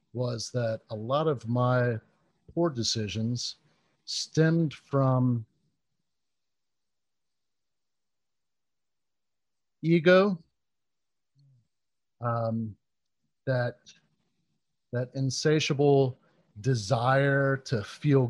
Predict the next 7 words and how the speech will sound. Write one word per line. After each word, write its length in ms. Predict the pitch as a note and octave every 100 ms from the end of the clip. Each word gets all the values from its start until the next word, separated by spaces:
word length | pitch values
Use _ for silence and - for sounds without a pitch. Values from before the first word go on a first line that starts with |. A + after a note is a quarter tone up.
| G2
good, 480 | B2+ B2+ C#3 C#3+ C3 -
'cause 480 | C3 A2 G#2 F#2 -
I 300 | A2 G#2+ G#2 _
constantly 920 | - C3+ B2+ - C3+ B2 A#2 A2+ A2 - _ _ _ _ _ _ _ _ _ _ _ _ _ _ _ _ _ _ A2 -
just 340 | B2 G#2 - _ _ _
felt 280 | C3 A#2 A2 _ _ _ _ _ - G2
worthless. 760 | F2+ A2 C3 - E3 - - -